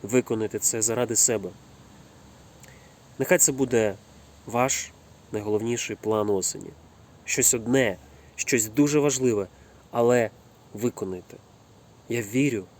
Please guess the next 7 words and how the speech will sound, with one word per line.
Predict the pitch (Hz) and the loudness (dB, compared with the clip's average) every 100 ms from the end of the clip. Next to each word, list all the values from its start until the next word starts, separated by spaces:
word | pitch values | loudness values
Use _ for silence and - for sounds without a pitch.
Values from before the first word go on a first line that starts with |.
| - - | -20 -16
що | - - 110 | -12 -4 -2
вам | 113 104 | -2 -4
вдасться. | 98 110 104 - - - - - - - - - - | -4 -4 -2 -4 -6 -12 -20 -20 -20 -20 -20 -20 -12
І | - 113 110 107 104 - - - - - - - | -4 0 0 0 -2 -4 -20 -20 -20 -20 -20 -14
най | 113 117 139 | -4 0 2
буде | 135 123 117 | 2 2 2
мир. | 101 | 0